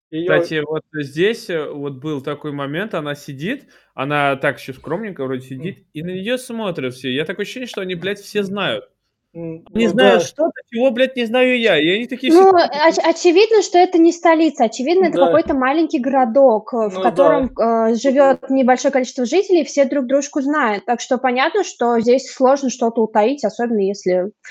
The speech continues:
Speaker 3: оно было таких
Speaker 2: Да,
Speaker 3: масштабов.
Speaker 2: кстати, вот, вот, вот, кстати, здесь вот я не совсем соглашусь, потому что со своего дома, который связан с её прошлым, она съехала, это понятно.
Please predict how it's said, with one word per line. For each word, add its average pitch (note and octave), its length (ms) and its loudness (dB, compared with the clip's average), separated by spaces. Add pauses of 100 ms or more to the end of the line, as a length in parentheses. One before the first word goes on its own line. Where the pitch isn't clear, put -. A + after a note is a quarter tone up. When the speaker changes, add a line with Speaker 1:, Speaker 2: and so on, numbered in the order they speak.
(140)
Speaker 3:
оно G#3+ 200 6
было G#3 220 6
таких G#3 320 2
Speaker 2:
Да, - 0 -
Speaker 3:
масштабов. F#3+ 520 0 (100)
Speaker 2:
кстати, F#3 400 2
вот, G3 120 -6 (220)
вот, F3+ 200 -2 (180)
вот, F#3 160 -4
кстати, F#3+ 340 -4
здесь F#3 360 -8
вот G3 160 -6
я F3+ 140 0
не F3+ 260 -8
совсем F3+ 400 -4
соглашусь, F#3 680 -4 (340)
потому F#3+ 220 -2
что G3 460 0 (280)
со - 180 -12
своего G#3 380 2
дома, A3 380 0
который F3 400 -4
связан E3 500 -2
с - 120 -16
её F3 240 -2
прошлым, D3 520 -6
она C#3+ 220 -4
съехала, E3+ 720 -2
это E3+ 260 -2
понятно. F#3 520 -4